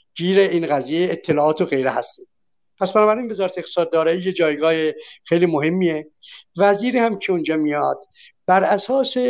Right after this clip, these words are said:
نگاه رئیس جمهور و مصوبهٔ مجلس باید یک دو تا در حقیقت تم و دستش بگیره و بره ادامه بده. مثلاً من یادم میاد اون زمانی که آقای، اه،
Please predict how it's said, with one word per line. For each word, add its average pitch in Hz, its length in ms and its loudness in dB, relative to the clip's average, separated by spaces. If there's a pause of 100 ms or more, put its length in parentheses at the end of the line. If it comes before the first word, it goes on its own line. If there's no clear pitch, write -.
(140)
نگاه 190 600 0
رئیس 226 440 2
جمهور 190 680 0
و 185 180 6
مصوبهٔ 170 460 -2
مجلس 139 600 -6 (340)
باید 262 320 2 (160)
یک 196 200 0
دو 240 100 -2
تا 160 340 2 (340)
در 165 140 2
حقیقت 151 340 0 (140)
تم 233 240 0
و 170 200 0 (120)
دستش 180 360 0
بگیره 175 640 0 (340)
و 175 140 2 (140)
بره 247 400 6 (140)
ادامه 170 380 2
بده. 135 320 -14 (500)
مثلاً 240 240 0
من 240 160 0
یادم 240 280 4
میاد 175 240 -6
اون 226 200 -4
زمانی 196 420 0
که 175 200 0
آقای، 160 580 2 (640)
اه، 160 580 2